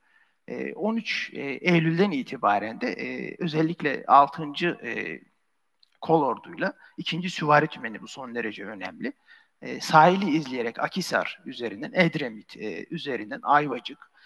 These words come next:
Ezine, Bayramiç üzerinden, e, Çanakkale bölgesine intikal edecektir. E, dolayısıyla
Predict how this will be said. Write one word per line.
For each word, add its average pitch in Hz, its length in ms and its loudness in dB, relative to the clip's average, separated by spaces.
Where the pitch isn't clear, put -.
Ezine, 151 440 0
Bayramiç 156 640 4
üzerinden, 127 600 -6
e, - 340 -10
Çanakkale 151 600 -2
bölgesine 131 540 -4
intikal 113 400 -6
edecektir. - 640 -14
E, - 160 -12
dolayısıyla 190 540 0